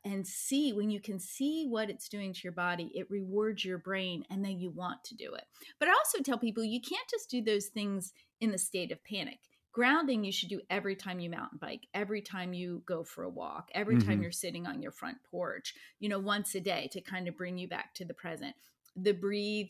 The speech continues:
Speaker 1: breathing exercises, you should do that once in the morning and once before bed, and that will keep you grounded more regularly. It's like maintenance.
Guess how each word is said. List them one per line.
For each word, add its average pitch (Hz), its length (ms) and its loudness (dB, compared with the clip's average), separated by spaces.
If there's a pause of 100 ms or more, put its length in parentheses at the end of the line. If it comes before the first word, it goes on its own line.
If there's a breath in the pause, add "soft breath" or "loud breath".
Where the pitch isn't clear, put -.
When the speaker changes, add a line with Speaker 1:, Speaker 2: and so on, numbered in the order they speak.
Speaker 1:
breathing 202 440 -4
exercises, - 760 -8
you 196 80 -2
should 202 220 -2
do 202 140 0
that 196 200 2
once 185 300 -2
in 202 60 0
the 202 60 0
morning 196 360 -2
and 165 80 -2
once 180 200 -4
before 170 380 -6
bed, 170 320 0 (380 loud breath)
and 220 200 6
that 247 260 8
will 208 200 2
keep 240 400 -2
you 190 260 0
grounded 180 460 -2
more 165 180 -6
regularly. 165 800 -6
It's 269 180 -2
like 262 320 -2
maintenance. - 840 -4